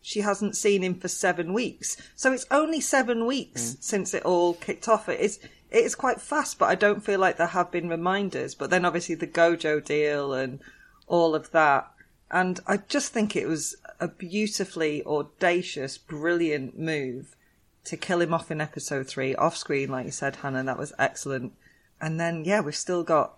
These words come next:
Speaker 1: these seven episodes of what looks like it's gonna be a really big fight amongst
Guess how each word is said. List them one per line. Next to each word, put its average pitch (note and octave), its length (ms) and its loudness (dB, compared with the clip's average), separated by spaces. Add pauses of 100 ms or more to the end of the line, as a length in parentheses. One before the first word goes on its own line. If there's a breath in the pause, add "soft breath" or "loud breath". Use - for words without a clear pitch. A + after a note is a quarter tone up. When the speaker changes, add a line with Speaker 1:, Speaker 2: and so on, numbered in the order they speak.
(120)
Speaker 1:
these D#3 220 -4
seven D#3+ 320 2
episodes C#3 600 -4
of D3+ 240 -4
what D#3 200 2
looks D#3+ 300 0
like D3 180 -2
it's - 140 -12
gonna D3 180 -4
be C#3+ 380 -4 (420 soft breath)
a D#3 80 -2
really D3+ 400 0
big C3+ 280 -4
fight F3 440 -2 (120)
amongst - 640 -6